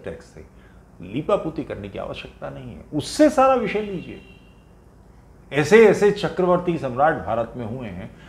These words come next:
मैं पुराणों के जिक्र नहीं कर रहा हूं, लिखित के इतिहास की बात कर रहा हूं। कुछ लफंगों का जो दिल्ली के आसपास कब्जा करके गुंडागर्दी करते थे, लूटमार करते थे, उन लोगों का इतिहास ऐसे पढ़ाया जाता है कि वो परम प्रतापी, तेजस्वी,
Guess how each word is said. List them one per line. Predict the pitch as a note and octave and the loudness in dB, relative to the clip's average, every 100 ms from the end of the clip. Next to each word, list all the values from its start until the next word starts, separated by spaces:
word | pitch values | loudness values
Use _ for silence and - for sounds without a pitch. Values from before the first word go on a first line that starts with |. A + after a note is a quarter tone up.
| - D#3+ | -18 -10
मैं | D#3 | -8
पुराणों | B2+ B2+ C#3+ E3 | -2 2 4 2
के | D3 B2+ | 2 -2
जिक्र | - - | -2 -6
नहीं | A#2 B2 | -4 -4
कर | B2 - | -4 -6
रहा | D#3 F3+ | -4 -2
हूं, | D#3 | -2
लिखित | G#2 C3+ C#3 - | -4 -4 -6 -6
के | A2+ | -10
इतिहास | G2+ F2+ F#2 - | -8 -10 -10 -12
की | F#2 | -16
बात | E2+ E2+ | -14 -16
कर | F2+ F2 | -16 -16
रहा | E2+ | -14
हूं। | F#2 D#2+ - - - - - - - - - - - - - - - - - - - - - - - | -16 -18 -20 -20 -20 -20 -20 -20 -20 -20 -20 -20 -20 -20 -20 -20 -20 -20 -20 -20 -20 -20 -20 -20 4
कुछ | F#3 F#3 | 4 6
लफंगों | E3 D3+ D#3 F3+ F#3 D3 | 6 6 6 4 4 4
का | A2 A2+ - - - | 2 0 -4 -16 -10
जो | C#3 | -6
दिल्ली | B2+ D3+ D#3+ | 0 2 2
के | D#3+ | 4
आसपास | C3 B2+ - D3+ C#3+ - | 6 6 4 0 0 -4
कब्जा | A2 C3 C3 | -2 2 2
करके | G#2+ B2 | 0 -4
गुंडागर्दी | A#2+ A2+ A#2 A2+ A2+ C#3 | -6 -2 0 0 -4 -6
करते | G2 E2+ G2+ | -8 -10 -8
थे, | C3+ | -6
लूटमार | B2 G2 A#2+ A#2 | -6 -6 -4 -4
करते | G2+ G2 - G2 | -4 -10 -10 -14
थे, | D#3+ F3 - - - | -14 -14 -18 -20 -4
उन | F3 F#3 | 4 6
लोगों | G3 | 6
का | F#3+ | 6
इतिहास | E3 C3+ D3 D3 | 2 4 2 2
ऐसे | C3+ C#3+ | -2 -4
पढ़ाया | C#3+ A#2 A2 | -4 -2 -2
जाता | A#2+ A2+ C#3+ | 0 0 2
है | D3 | 0
कि | D3 | 0
वो | C#3+ | -4
परम | - D#3 E3+ D3+ | -2 0 0 -2
प्रतापी, | C#3 C3 C3+ C3 C3 | -6 0 2 2 -4
तेजस्वी, | B2 B2+ B2 - C3 A2 | -4 -6 -6 -8 -10 -10